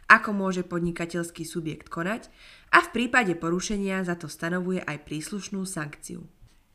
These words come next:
Exaktnú definíciu obchodného práva by sme hľadali márne. Obchodné právo v zmysle vedeckej disciplíny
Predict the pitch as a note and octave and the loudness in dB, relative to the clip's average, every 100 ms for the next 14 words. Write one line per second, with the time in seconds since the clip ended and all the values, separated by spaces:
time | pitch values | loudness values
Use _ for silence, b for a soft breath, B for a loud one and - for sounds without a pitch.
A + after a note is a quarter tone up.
0 | - B3 D#4 F#4 - B3+ F3 F3 G3+ A3 | -8 -4 -2 -4 -4 -6 -2 -2 -2 -4
1 | A3+ - A#3+ F#3 D#3 D#3+ G3+ F#3+ G3 F#3 | -4 -4 -6 -4 -6 -8 -8 -4 -4 -4
2 | D3+ D3+ D3+ D#3+ E3+ F3+ B B B F3+ | -6 -6 -4 -4 -6 -8 B B B -4
3 | E3+ E3 D#3 E3 F3 F3 E3+ D#3+ D3 D3 | -2 -4 -4 -4 -4 -2 -2 -4 -8 -10
4 | D3 D#3+ - b b b b b b - | -12 -16 -18 b b b b b b -8
5 | B3 - F#4+ D4+ F3+ - F3 F#3 F#3+ F#3+ | -8 -4 -4 -2 -4 -2 -2 -2 -2 -6
6 | F#3+ - E3+ G#3 A3+ G3+ D#3+ F#3 G3+ - | -8 -8 -2 -2 -2 -2 -2 -4 -6 -8
7 | D#3 D#3 D#3 - F3+ F3+ F#3 F3 F3 | -8 -6 -8 -8 -8 -4 -2 -2 -6